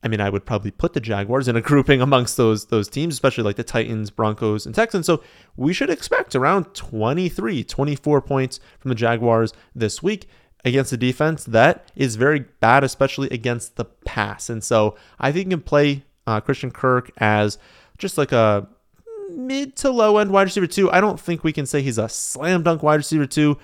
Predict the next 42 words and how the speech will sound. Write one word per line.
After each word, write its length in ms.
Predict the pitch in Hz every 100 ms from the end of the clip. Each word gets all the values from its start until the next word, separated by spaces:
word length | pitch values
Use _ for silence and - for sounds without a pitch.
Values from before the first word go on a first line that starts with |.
| -
He 160 | 170
was 320 | 135 127 196
to 100 | -
start 260 | 127 135 139
the 60 | 135
season. 300 | - 139 131
He 60 |
was 120 | 113
great. 300 | - 123 127
And 120 | 120 107
then 240 | 107 104 - _ _ _
I 120 | 151
don't 100 | 151
know 120 | 107
what 360 | 101 120 110 131
has 100 | 117
happened 340 | 120 117 117
to 40 | 101
Trevor 160 | 120
Lawrence. 300 | 107 113 117
He's 100 | 113
starting 220 | - 117 107
to, 60 |
like, 160 | 117 123
fall 220 | 135 117
apart. 400 | - 139 170 175 _ _ _ -
Hopefully 400 | 160 175 180 165
they 80 |
get 120 | 156 131
back 200 | 139 143
on 80 |
track 240 | 131 135 123
this 180 | 127 -
week, 160 | 127
but 60 | 120
I 80 | 113
think 220 | 117 107
you 80 | 123
can 100 | 107
slide 320 | - 127 123
him 100 | 120
in 200 | 120